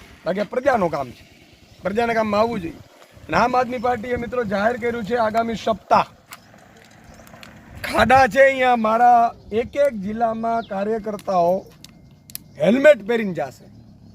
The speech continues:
ભાજપવાળા પોલીસને કહી અને ત્રીસની સ્પીડમાં ચાલનાર બાઇક રસ્તો આપવો નથી,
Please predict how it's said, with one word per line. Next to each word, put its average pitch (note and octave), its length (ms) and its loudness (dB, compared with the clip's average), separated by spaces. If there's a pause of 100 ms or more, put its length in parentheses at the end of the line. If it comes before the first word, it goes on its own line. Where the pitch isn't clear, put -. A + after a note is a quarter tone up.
(340)
ભાજપવાળા G#3 800 -2
પોલીસને G3 640 -6
કહી F#3+ 300 -2 (760)
અને D#3+ 140 -4
ત્રીસની A3 540 -4
સ્પીડમાં A3 480 -2
ચાલનાર G3+ 460 0
બાઇક F#3 320 2 (220)
રસ્તો E3+ 380 -4
આપવો G#3+ 320 0
નથી, A#2+ 280 -8